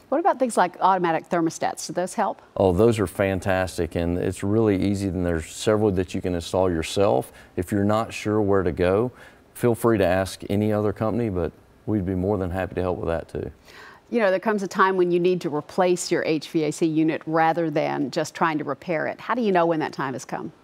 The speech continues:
Speaker 2: Well, there's a couple of ways, one of which being how often are you having to fix things and how expensive is it? Uh, right now with the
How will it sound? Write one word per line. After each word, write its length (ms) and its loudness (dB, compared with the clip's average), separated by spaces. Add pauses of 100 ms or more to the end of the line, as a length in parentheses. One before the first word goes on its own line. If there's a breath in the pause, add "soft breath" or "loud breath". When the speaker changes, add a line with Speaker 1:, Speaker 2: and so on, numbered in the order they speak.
(140)
Speaker 2:
Well, 180 4
there's 220 4
a 80 2
couple 440 2
of 100 -2
ways, 360 2
one 220 2
of 100 2
which 300 0
being 380 0
how 260 -2
often 460 -2
are 140 -2
you 100 -2
having 180 -2
to 60 -4
fix 340 -4
things 340 -4
and 200 -6
how 200 -2
expensive 460 -6
is 200 0
it? 140 -4 (420 loud breath)
Uh, 340 2
right 260 2
now 220 2
with 260 0
the 280 0